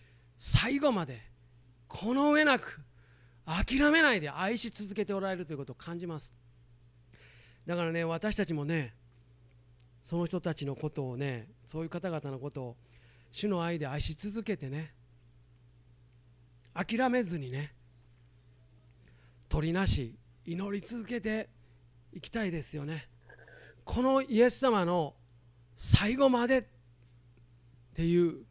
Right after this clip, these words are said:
この言葉ね、ここに込められたイエス様の思いを、この愛をね、私たちも受け取っていきたいなと思います。二節です。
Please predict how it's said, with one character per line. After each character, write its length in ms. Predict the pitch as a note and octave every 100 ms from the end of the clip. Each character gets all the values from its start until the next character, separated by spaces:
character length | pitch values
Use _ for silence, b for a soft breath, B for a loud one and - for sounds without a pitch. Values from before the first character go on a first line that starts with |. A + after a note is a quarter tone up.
| - - _ -
こ 120 | F#3
の 80 | G3
言 300 | - A3 G3
葉 120 | C3+
ね、 240 | C3 D3+ - - - - _
こ 100 | -
こ 140 | -
に 100 | A#3+
込 220 | - F3+ F#3
め 60 |
ら 120 | G3+
れ 80 | G#3
た 80 | E3+
イ 100 | D#3+
エ 80 | F3
ス 60 |
様 200 | - F3
の 140 | D3+ C#3
思 220 | F3 F#3
い 100 | C#3+
を、 280 | C3+ C3+ A#2 - b b b b b b -
こ 60 | -
の 160 | E3 -
愛 300 | F#3+ G3+ D#3+
を 60 |
ね、 260 | B2+ C#3 A#2 - b b b _
私 280 | D#3 D3 E3
た 120 | - D3+
ち 100 | C3+
も 260 | B2+ B2 - - b b - - - - -
受 140 | D3
け 20 |
取 140 | D3 D3
っ 40 |
て 100 | -
い 40 | D#3
き 60 |
た 140 | D#3 F3
い 40 |
な 120 | D3+
と 100 | -
思 160 | C#3 D3+
い 60 |
ま 160 | D3 C#3
す。 180 | - - - - - - - - - - - - - - - - -
二 120 | A#3
節 240 | B3 A3
で 140 | F3 D3
す。 220 | C#3+ B2+